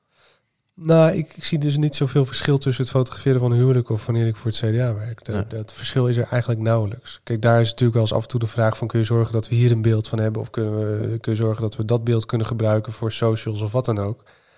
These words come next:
Speaker 1: Maar dat is bijna hetzelfde als van, zorg maar gewoon dat je de first kiss hebt en dat, eh, zorg maar ook maar dat je hebt dat ze elkaar voor het eerst zien. Eh, dan bedoel ik ze bij, in het geval van een huwelijk.
Speaker 2: Ja.
Speaker 1: Ehm,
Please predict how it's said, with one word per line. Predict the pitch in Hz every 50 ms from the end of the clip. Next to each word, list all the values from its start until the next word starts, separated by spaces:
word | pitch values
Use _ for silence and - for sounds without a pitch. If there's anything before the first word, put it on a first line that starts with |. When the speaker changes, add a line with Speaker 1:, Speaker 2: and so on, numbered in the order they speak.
| _ _ _ _ _ _ _ _
Speaker 1:
Maar | - 113 110 113
dat | 131 139 139 -
is | 127 117 117
bijna | 120 123 127 139 139 123 107
hetzelfde | 104 - - 113 104 101 101 101 113
als | 107 104 104 -
van, | - 113 107
zorg | 104 120 120 120 110
maar | 123 120 113
gewoon | - 123 120 117
dat | 117 -
je | - 120
de | 117
first | - - 123 117 - -
kiss | - - 131 123 -
hebt | 110 110 110 -
en | 120 113
dat, | 113 110 107 - - -
eh, | 117 110 110 110 107 110
zorg | 113 - 127 120 - -
maar | 123
ook | 127 117
maar | 120 117
dat | 113 110 107
je | - 113
hebt | 117 113 - -
dat | 120 -
ze | - 123
elkaar | 117 - 117 110 107
voor | 110 117
het | 113 -
eerst | 117 110 110 - -
zien. | - 139 120 110 107 117 185 220
Eh, | - - 120 113
dan | 107 107 104
bedoel | 107 107 110 107
ik | 110 107 - - _
ze | - 120 110 110 107 104 - - _ _
bij, | - 110 107 107
in | 107 - 110
het | 110 -
geval | - - - 113 107
van | 110 113
een | 110 110
huwelijk. | 113 113 110 107 107 131 - - _ _ _ _
Speaker 2:
Ja. | 104 95 - - - _ _ _ _ _ _ _ _ _ _
Speaker 1:
Ehm, | - 117 110 110 107 107 107 107 107 107 107 107 107 104